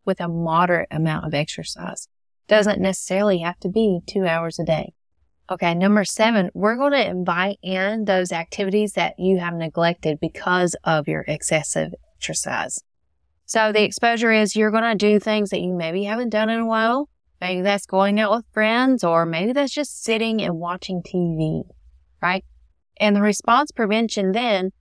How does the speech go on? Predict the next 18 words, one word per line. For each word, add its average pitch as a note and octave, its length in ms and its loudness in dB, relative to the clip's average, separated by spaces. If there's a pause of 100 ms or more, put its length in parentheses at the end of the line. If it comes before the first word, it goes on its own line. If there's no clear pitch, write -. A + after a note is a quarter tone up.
(320)
is F#3+ 300 2
to F#3+ 500 0 (260)
reintegrate G#3 1000 2
those F3 200 2
non-exercise G3+ 840 -2
activities E3+ 560 -2
and F3 180 -4
not F#3 280 2
allow F#3 380 2
you D#3+ 280 -2 (320)
to E3+ 440 -2
go E3+ 260 4
and F3 120 0
do E3 140 2
a E3 80 2
compulsive E3+ 540 -4
exercise D#3+ 680 0
session. D#3+ 520 -2